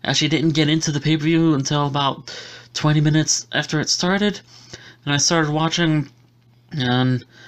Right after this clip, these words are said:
yeah, I didn't wanna have to start all over again, so I just picked it up from the live broadcast and started right, just a little bit after the match ended, and I did go back and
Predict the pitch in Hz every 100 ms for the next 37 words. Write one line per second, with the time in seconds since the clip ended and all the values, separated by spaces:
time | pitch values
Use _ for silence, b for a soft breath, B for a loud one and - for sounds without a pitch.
0 | B B B B _ _ _ 143 139 139
1 | 135 139 143 139 135 135 - - 135 135
2 | 135 135 131 139 131 131 131 - - 139
3 | 131 131 127 - 135 127 123 131 131 127
4 | 135 131 127 135 135 - - B B B
5 | 123 127 131 127 120 _ _ _ - _
6 | _ _ - - 147 135 135 127 135 147
7 | - 131 135 139 - 120 139 147 143 143
8 | - 147 143 143 151 - 151 156 160 135
9 | 131 B B B B B B - 190 196
10 | 156 160 151 151 143 131